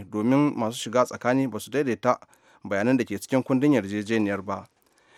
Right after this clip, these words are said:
Sai dai a wuri ɗaya, shugaban 'yan tawayen Riek Machar ya sa hannu a wannan yarjejeniyar a birnin Addis Ababa tun ranar Litinin, a awoyi kafin a kawo ƙarshen wa'adin da ƙungiyar ƙasashen gabashin Afirka suka shata. Wannan yarjejeniyar dai ita ce ake sa ran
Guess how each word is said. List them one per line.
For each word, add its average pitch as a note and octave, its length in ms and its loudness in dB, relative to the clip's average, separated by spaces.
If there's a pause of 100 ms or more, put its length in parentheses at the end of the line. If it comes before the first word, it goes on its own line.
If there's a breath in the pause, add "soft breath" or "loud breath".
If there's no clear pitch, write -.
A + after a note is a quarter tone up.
(160 soft breath)
Sai G#2 160 -10
dai G#2+ 120 0
a G2+ 120 0
wuri G2+ 180 -4
ɗaya, A2 240 0
shugaban G#2 520 -4
'yan A2+ 160 -6
tawayen A2+ 500 0
Riek A2 160 -6
Machar G#2 400 -4 (220)
ya G#2+ 200 -6
sa A2+ 160 -2
hannu A#2+ 320 0
a G#2 380 -4 (460 soft breath)
wannan A#2 300 2
yarjejeniyar G#2+ 560 -2
a F#2+ 60 -8
birnin A2+ 300 -2
Addis A2+ 260 -4
Ababa G2 460 -4
tun A#2+ 140 -6
ranar A#2 240 2
Litinin, G#2+ 500 -4
a G#2 280 -4
awoyi B2 420 0 (180)
kafin A2 280 -2
a G#2 100 -8
kawo A#2+ 240 4
ƙarshen A#2+ 360 -4
wa'adin A#2 280 -4
da G#2 160 0
ƙungiyar A2+ 340 -4
ƙasashen A2+ 400 -6
gabashin B2 300 -4
Afirka A2+ 320 -6
suka - 160 -12
shata. G2 440 -4 (880 loud breath)
Wannan G2+ 260 -2
yarjejeniyar G2+ 520 -2
dai A2 160 0
ita A2 120 -8
ce G#2+ 200 -4
ake G#2+ 240 -6
sa A2+ 200 0
ran A2 240 -2